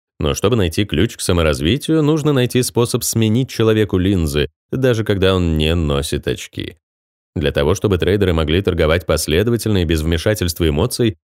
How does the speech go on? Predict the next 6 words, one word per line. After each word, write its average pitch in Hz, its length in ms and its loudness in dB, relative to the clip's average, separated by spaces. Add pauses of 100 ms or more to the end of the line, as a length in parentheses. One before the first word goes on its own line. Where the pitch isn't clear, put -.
(160)
им 131 200 2
нужно 156 280 2
знать 123 380 0
методы, 113 400 0
позволяющие 110 600 2
переключаться 104 880 0